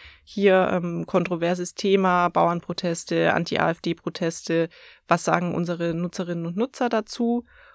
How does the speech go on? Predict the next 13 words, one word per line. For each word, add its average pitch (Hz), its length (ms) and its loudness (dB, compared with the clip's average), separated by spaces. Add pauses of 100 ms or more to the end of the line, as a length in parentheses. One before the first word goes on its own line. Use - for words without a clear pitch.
(140)
Und, 196 420 2
äh, 185 140 4
das 175 140 -4
findet 190 300 0
dann 170 120 0
auch, 170 320 0
äh, 175 300 0
in 170 140 -4
so 170 80 -8
moderierten, 170 920 -2
äh, 165 220 -4
Videostories 208 760 2
statt. - 380 0